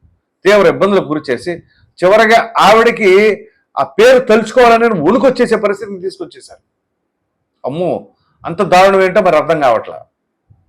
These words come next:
So ఇప్పుడు ఈ యొక్క ఎపిసోడ్లో ఖచ్చితంగా కుక్కల విద్యాసాగర్ని పోలీస్ కస్టడీకి తీసుకొని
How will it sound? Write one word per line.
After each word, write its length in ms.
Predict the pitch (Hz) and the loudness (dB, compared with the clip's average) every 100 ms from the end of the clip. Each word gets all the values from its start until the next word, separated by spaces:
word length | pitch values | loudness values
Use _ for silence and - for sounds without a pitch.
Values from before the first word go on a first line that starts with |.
| _ _ - | _ _ 0
So 60 | 202 | 2
ఇప్పుడు 300 | 202 220 226 | 2 0 -2
ఈ 340 | - 180 214 | -2 0 2
యొక్క 220 | 220 214 | 2 2
ఎపిసోడ్లో 920 | 208 190 202 220 196 180 185 - - _ _ _ _ - | 2 2 2 2 2 4 4 2 -4 _ _ _ _ -6
ఖచ్చితంగా 540 | - 190 196 196 208 | -4 -2 -2 0 0
కుక్కల 480 | 196 - _ - 202 | 0 -4 _ -4 0
విద్యాసాగర్ని 560 | 170 160 180 170 170 165 | 0 0 -2 0 -2 -2
పోలీస్ 280 | 165 170 175 | -4 -4 -6
కస్టడీకి 380 | 151 156 139 | -6 -6 -8
తీసుకొని 420 | 135 135 156 151 | -12 -10 -8 -8